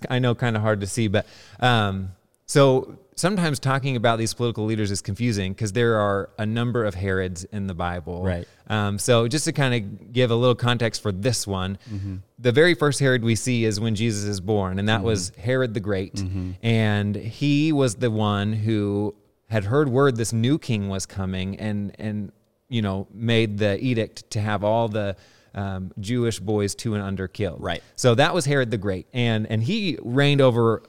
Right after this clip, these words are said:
Speaker 1: a huge portion of Judea and,
Speaker 2: Mm-hmm.
Speaker 1: and all these areas that are kinda broken up. But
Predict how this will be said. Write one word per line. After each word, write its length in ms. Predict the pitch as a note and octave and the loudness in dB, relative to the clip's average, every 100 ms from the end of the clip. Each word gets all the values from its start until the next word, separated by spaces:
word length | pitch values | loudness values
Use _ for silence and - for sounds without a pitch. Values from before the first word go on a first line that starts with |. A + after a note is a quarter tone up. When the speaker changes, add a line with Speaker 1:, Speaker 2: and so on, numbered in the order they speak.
| _ | _
Speaker 1:
a 80 | A2 | -4
huge 640 | G#2 C#3 C#3 C3+ B2+ - - - | -2 2 4 4 0 -4 -12 -2
portion 400 | C3+ C3 A#2+ G2+ | 0 0 0 -2
of 80 | |
Judea 540 | F2+ G#2 A#2+ A#2+ A2 G#2+ | -2 0 2 4 4 2
and, 180 | G#2+ G2+ | 0 0
Speaker 2:
Mm-hmm. 60 | |
Speaker 1:
and 100 | A2 | 0
all 180 | A#2 C3 | 0 0
these 320 | A#2+ A2+ G#2 - _ _ B2+ | 0 -2 -4 -10 _ _ -2
areas 280 | B2+ A#2 | 0 2
that 80 | A2 | 2
are 60 | G#2 | 0
kinda 200 | G#2+ G2+ | 0 0
broken 320 | F#2+ G2 G2+ | 0 0 0
up. 200 | G2+ E2+ | -2 -2
But 180 | G#2 | -4